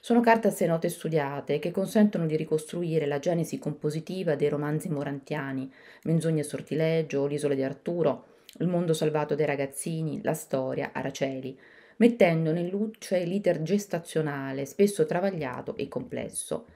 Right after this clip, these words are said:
A queste testimonianze, più segnatamente letterarie, si affiancano, sempre presso la Biblioteca Centrale Romana, i documenti dell'archivio del Samorante, che rappresentano un insieme eterogeneo di materiali, dal ritaglio di giornale alla scrittura autografa.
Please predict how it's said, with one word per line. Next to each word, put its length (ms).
A 120
queste 300
testimonianze, 1080
più 120
segnatamente 720
letterarie, 840
si 120
affiancano, 760
sempre 360
presso 300
la 60
Biblioteca 480
Centrale 560
Romana, 520
i 100
documenti 580
dell'archivio 600
del 160
Samorante, 880
che 140
rappresentano 800
un 80
insieme 320
eterogeneo 500
di 100
materiali, 760
dal 200
ritaglio 340
di 140
giornale 680
alla 220
scrittura 440
autografa. 720